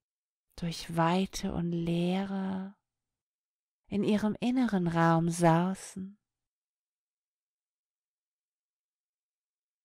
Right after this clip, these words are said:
Diese Teilchen,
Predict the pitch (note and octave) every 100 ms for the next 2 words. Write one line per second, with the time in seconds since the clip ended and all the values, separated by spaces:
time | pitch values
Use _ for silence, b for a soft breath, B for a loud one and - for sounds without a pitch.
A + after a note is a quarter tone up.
0 | _ _ _ _ _ _ _ _ - G3+
1 | G3+ G3+ - G#3+ A3 A#3 A3+ - F#3 F3
2 | F3+ F#3